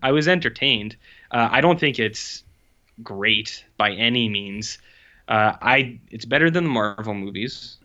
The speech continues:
I'll say that in my, like, for my personal preference. But, uh, ninety-five percent, it is not. Uh, B V S is still the, uh, the top of the pillar for these new movies for them.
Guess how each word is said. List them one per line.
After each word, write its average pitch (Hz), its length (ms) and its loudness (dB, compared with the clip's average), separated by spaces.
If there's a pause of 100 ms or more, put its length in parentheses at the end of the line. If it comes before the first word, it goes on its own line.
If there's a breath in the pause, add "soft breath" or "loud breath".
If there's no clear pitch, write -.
I'll 110 80 -2
say 113 220 0
that 101 340 -4 (160)
in 131 160 0
my, 123 320 4 (300)
like, 104 180 -6
for - 140 -2
my 110 240 2 (200)
personal 98 340 -6
preference. - 580 -10 (460 soft breath)
But, 110 220 2
uh, 107 180 6
ninety-five 123 960 2
percent, 110 560 -4 (140)
it 107 120 -6
is 104 160 -8
not. 92 380 -12 (560)
Uh, 110 220 2
B 143 240 -2
V 127 220 4
S 107 200 0
is 104 100 -8
still 107 320 -6
the, 90 200 -8
uh, 76 140 -8 (200)
the - 60 -6
top 113 280 2
of 113 80 -8
the - 60 -6
pillar 104 380 -2
for - 120 -6
these 104 260 -6
new 101 140 -2
movies 92 440 -4
for - 120 -12
them. - 280 -10